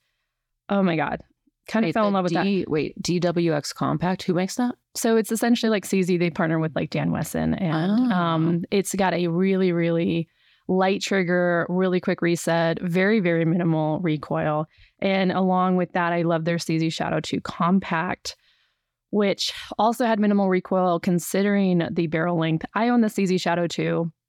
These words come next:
Speaker 2: Yeah, that's
Speaker 1: Full
Speaker 2: like your,
Speaker 1: size.
Speaker 2: always your go-to range gun,
Speaker 1: I
Speaker 2: you know,
Speaker 1: love
Speaker 2: so,
Speaker 1: it.
Speaker 2: yeah.
Speaker 1: And the C Z Compact just feels like it might n-, be my next,
Speaker 2: I shot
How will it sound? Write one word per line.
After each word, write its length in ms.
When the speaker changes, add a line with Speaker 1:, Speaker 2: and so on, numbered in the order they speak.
Speaker 2:
Yeah, 220
that's 160
Speaker 1:
Full 120
Speaker 2:
like 220
your, 140
Speaker 1:
size. 160
Speaker 2:
always 320
your 120
go-to 440
range 460
gun, 120
Speaker 1:
I 100
Speaker 2:
you 120
know, 80
Speaker 1:
love 220
Speaker 2:
so, 60
Speaker 1:
it. 300
Speaker 2:
yeah. 200
Speaker 1:
And 260
the 100
C 200
Z 100
Compact 480
just 180
feels 220
like 160
it 140
might 160
n-, 180
be 160
my 180
next, 640
Speaker 2:
I 160
shot 120